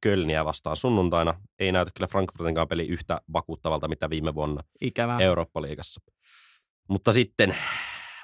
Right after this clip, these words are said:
Speaker 1: Bochum kohtasi kotikentällään Bayern München. Mitä kävi? Yök.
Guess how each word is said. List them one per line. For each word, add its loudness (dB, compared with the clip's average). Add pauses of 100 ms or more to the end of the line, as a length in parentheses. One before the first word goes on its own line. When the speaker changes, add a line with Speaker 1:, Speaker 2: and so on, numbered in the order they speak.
(420)
Speaker 1:
Bochum 6 (540)
kohtasi 2
kotikentällään 4
Bayern 4
München. -16 (560)
Mitä 2 (220)
kävi? -4 (580)
Yök. 4